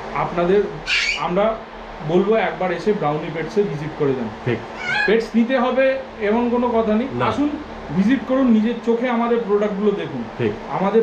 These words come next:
Speaker 1: product আমাদের কথা বলবে, আমরা আমাদের কথা বলার দরকার নেই।
Speaker 2: ঠিক কথা। এসে দেখে যাও, পছন্দ হলে তারপরে নেওয়ার চিন্তা করো, ঠিক আছে? দেখতে তো আর পয়সা লাগবে না, অতএব চিন্তার কোনো ব্যাপার নেই। দেখে নাও quality, ক্যামেরায় দেখছো কতটা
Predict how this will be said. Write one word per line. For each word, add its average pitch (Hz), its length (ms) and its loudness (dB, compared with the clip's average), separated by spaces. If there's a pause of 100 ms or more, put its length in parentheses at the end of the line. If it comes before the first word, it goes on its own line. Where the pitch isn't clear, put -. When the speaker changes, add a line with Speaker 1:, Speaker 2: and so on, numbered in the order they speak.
Speaker 1:
product 226 380 0
আমাদের 208 360 0
কথা 185 200 0
বলবে, 160 180 -2 (100)
আমরা 160 220 -4
আমাদের 180 300 0
কথা 160 220 -2
বলার 175 280 0
দরকার 151 280 0
নেই। 117 100 -2 (180)
Speaker 2:
ঠিক 120 180 -2
কথা। 98 180 -2 (520)
এসে 135 220 2
দেখে 160 200 4
যাও, 240 120 2 (240)
পছন্দ 170 300 2 (100)
হলে 175 140 2 (140)
তারপরে 160 360 0
নেওয়ার 165 240 0
চিন্তা 147 240 0
করো, 104 140 0 (440)
ঠিক 139 160 0
আছে? 165 140 2 (880)
দেখতে 139 280 4
তো 165 60 2
আর 165 140 2
পয়সা 156 200 2
লাগবে 196 280 2
না, 151 60 2 (280)
অতএব 139 260 0
চিন্তার 147 280 4
কোনো 180 180 2
ব্যাপার 131 260 0
নেই। 101 100 -4 (560)
দেখে 123 180 2
নাও 135 140 0
quality, 113 300 -2 (1200)
ক্যামেরায় 139 360 0
দেখছো 156 280 -2
কতটা 160 240 0